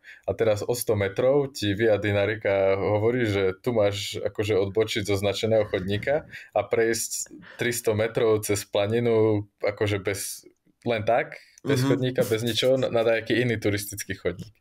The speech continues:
Speaker 1: Tak ja neviem, asi nikdy mi ešte tak srdce nebilo, keď som po rovine chodil na, po pláni, ako, ako tam, no. Ale tak, jak sme sa tak spoliehali, že už nejaké ovce to tam snaď pobehali a že,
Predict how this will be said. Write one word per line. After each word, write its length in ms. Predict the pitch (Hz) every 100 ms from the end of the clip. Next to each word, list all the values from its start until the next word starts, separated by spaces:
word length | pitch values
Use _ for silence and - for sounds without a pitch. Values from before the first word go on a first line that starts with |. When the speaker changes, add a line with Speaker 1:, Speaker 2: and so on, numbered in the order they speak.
| - - - - - - - _
Speaker 1:
Tak 280 | - 107 104
ja 200 | - 110
neviem, 200 | 127 117
asi 300 | 104 101 117 107
nikdy 380 | 104 127 127 113
mi 160 | 104
ešte 200 | 104 -
tak 180 | 107 107
srdce 360 | - 131 - 113
nebilo, 400 | 107 104 107 104
keď 180 | 107 107
som 160 | - 101
po 160 | 104
rovine 720 | 104 98 107 104 98 101 101 - - _ - - 120 131
chodil 640 | - 104 104 107 113 127 - - -
na, 180 | 135 101 98 101 - -
po 160 | - 107
pláni, 420 | 104 98 101 107
ako, 360 | 110 95 - 98
ako 280 | 101 101 101
tam, 300 | 95 92 90
no. 280 | 95 - _ _ - - - _ _ _
Ale 260 | - 101
tak, 320 | 104 156 - - -
jak 160 | 104 101
sme 120 | 107
sa 140 | 107
tak 120 | 107 101
spoliehali, 560 | - 107 101 104 110
že 140 | 95 92
už 100 | 92
nejaké 300 | 95 - 98
ovce 260 | 104 101
to 140 | 95 95
tam 180 | 95
snaď 300 | 92 - 92
pobehali 500 | - 95 95 95 95 95
a 140 | 101 98
že, 420 | 95 90 95